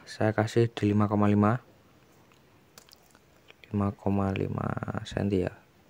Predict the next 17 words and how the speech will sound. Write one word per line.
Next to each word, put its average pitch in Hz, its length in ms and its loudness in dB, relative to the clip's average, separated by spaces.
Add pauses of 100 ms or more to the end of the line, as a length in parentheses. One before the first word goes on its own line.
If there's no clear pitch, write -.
(160)
Nih. 95 160 -8 (2750)
Lima 101 220 -2
koma 98 200 0
lima 95 240 0
senti. 98 340 -2 (1200)
Dari 98 200 -4
bawah, 92 320 4 (720)
lalu 98 180 4
saya 95 160 2
lem, 113 320 2 (240)
lalu 98 240 2
di - 140 -12
sini 90 240 -4 (260)
saya 85 160 -4
lem. 90 240 0 (1040)
Oh 131 80 12
ya, 123 160 12